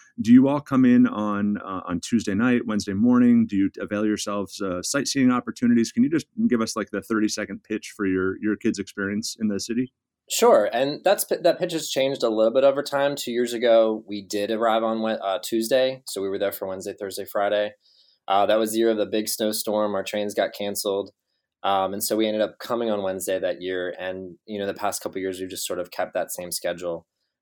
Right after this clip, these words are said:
Speaker 2: Um, you know, it, it, as far as the pitch for the trip,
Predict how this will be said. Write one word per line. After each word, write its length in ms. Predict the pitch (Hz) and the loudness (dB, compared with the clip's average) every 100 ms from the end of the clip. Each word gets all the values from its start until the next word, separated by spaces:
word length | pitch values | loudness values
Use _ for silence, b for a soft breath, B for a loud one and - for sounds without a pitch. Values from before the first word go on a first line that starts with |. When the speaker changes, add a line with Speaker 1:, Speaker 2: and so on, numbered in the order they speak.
| _ | _
Speaker 2:
Um, 680 | 92 92 92 90 90 87 90 _ _ _ _ _ _ _ - | -2 0 0 -2 -4 -12 -18 _ _ _ _ _ _ _ -6
you 80 | 123 | -2
know, 80 | 113 | 0
it, 180 | 110 | 0
it, 260 | 110 113 110 _ | 0 -2 -2 _
as 160 | 117 - | -2 2
far 140 | 143 | 4
as 100 | 131 | 4
the 80 | 117 | 2
pitch 340 | - 147 - - | -2 -4 -2 -6
for 120 | 107 | -4
the 100 | 101 | -4
trip, 460 | - 139 117 98 | -2 2 2 0